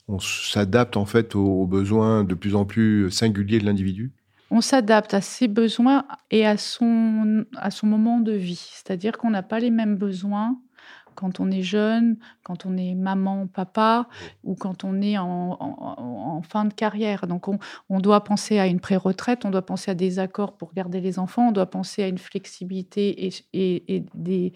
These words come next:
Speaker 2: aménagements pour les personnes qui sont, euh, loin. Donc, cha-, et puis pour les coups durs aussi. En fait, il y a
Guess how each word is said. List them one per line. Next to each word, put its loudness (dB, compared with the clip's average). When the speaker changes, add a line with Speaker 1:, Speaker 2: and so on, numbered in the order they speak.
Speaker 2:
aménagements 2
pour -2
les 0
personnes -2
qui -16
sont, -2
euh, 2
loin. 4
Donc, -2
cha-, 2
et 4
puis -6
pour 2
les 4
coups -2
durs -4
aussi. -4
En -4
fait, -4
il -6
y 4
a 6